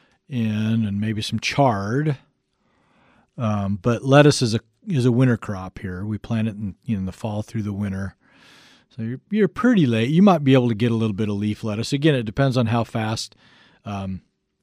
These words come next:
it gets, you know, what the temperatures do going forward now. But if you've got limited space, you wanna plant what's gonna do well. So you mentioned tomatoes, you mentioned peppers, uh, any of your, your,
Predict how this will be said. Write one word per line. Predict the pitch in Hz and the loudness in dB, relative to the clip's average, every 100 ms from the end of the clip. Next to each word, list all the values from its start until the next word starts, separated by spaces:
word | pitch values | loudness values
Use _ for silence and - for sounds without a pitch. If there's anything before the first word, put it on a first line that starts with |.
| - | -10
it | 135 120 | -6 -4
gets, | 117 - | -4 -4
you | 143 120 | -2 0
know, | 104 | 0
what | 113 123 | 0 -2
the | - | -2
temperatures | 123 110 95 104 98 | -4 -4 -8 -10 -8
do | - 107 104 82 _ | -6 -4 -4 -8 _
going | 120 110 104 | -2 0 0
forward | - 113 104 95 87 | -2 -2 -2 -6 -8
now. | 90 87 82 - - _ _ | -10 -10 -14 -20 -20 _ _
But | 127 | -2
if | 127 139 | 0 2
you've | 123 | 2
got | 214 175 | 2 4
limited | 170 165 127 101 | 6 8 6 2
space, | - 151 123 120 139 | 2 4 4 2 0
you | |
wanna | 135 120 | 0 0
plant | - 135 120 | 0 -4 -2
what's | 113 - | -6 -4
gonna | 113 104 | -4 -4
do | 104 117 | -2 -2
well. | 101 85 85 | -2 -6 -12
So | - 107 101 - - - - - - | -10 -10 -10 -14 -20 -20 -20 -16 -2
you | 127 | 2
mentioned | 123 - 113 | 2 2 -4
tomatoes, | - 123 120 123 101 | -2 2 4 4 2
you | 104 | 0
mentioned | 107 - 98 | -2 -2 -6
peppers, | - 127 - 120 110 - 143 | -2 -2 0 -2 -4 -8 -12
uh, | 110 - | -12 -4
any | 143 160 156 | 2 4 4
of | 120 | 4
your, | 113 107 95 _ _ _ _ | 2 0 -4 _ _ _ _
your, | 110 107 | -4 -4